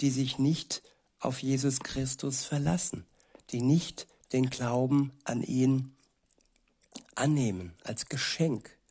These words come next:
Und auch wenn das schrecklich klingt, so gibt es doch einen Ausweg aus diesem Schrecken, aus dieser Finsternis. Und niemand muss landen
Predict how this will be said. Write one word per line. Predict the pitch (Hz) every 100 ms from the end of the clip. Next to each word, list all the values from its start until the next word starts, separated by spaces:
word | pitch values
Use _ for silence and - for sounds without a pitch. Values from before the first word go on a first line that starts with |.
| _ _ _ _ _ _
Und | - -
auch | 135 139
wenn | 147
das | 147 127 -
schrecklich | - 143 - 127 127 -
klingt, | - 156 156 - - - - _ _ _
so | - 139 131 - -
gibt | 151 -
es | 127 -
doch | - 131 131
einen | 110 110 110
Ausweg | - 247 226 - - 202 - - -
aus | - 107
diesem | - 131 123 117
Schrecken, | - - 127 127 131 131 131 - - - - -
aus | - -
dieser | - 139 131 127 - _
Finsternis. | - - 135 135 143 135 135 135 - - - - _ _ -
Und | 127 123 135
niemand | 160 156 120 117
muss | 135 143 -
landen | 123 123 160 185 - 95